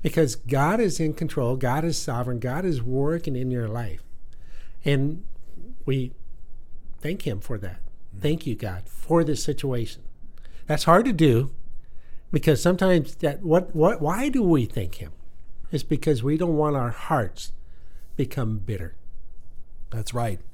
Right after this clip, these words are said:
Speaker 1: We don't want our heart to become angry towards any situation. When we're thankful, then we become grateful.
Speaker 2: You have the choice to be bitter or better.
Speaker 1: Right.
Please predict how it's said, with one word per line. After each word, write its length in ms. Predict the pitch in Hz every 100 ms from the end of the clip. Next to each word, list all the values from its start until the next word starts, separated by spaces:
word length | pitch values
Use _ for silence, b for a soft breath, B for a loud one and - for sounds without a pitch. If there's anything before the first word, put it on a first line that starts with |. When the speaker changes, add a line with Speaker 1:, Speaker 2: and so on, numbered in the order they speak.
| -
Speaker 1:
We 120 | 147
don't 200 | 139 143
want 180 | 139 135
our 120 | 127
heart 540 | 127 - 160 147 127 -
to 100 | 139
become 520 | 127 - 143 127 120 - -
angry 680 | 139 165 165 123 113 107 104 b b b b b b - -
towards 420 | - 135 117 -
any 240 | 156 143 151
situation. 800 | - - 120 135 139 160 143 143
When 180 | 151 139
we're 140 | 135
thankful, 760 | - - 170 175 - 92 95 - - - - b b b b
then 100 | 143
we 120 | 139 135
become 380 | 135 - 117 107
grateful. 640 | 110 120 127 - - - - - - - - - - - - - -
Speaker 2:
You 100 | 123
have 100 | 139
the 60 | 113
choice 360 | - 151 139 -
to 120 | 117
be 100 | 117
bitter 400 | 101 127 135 135
or 160 | - 107
better. 420 | 113 104 82 78 b b b -
Speaker 1:
Right. 320 | 147 98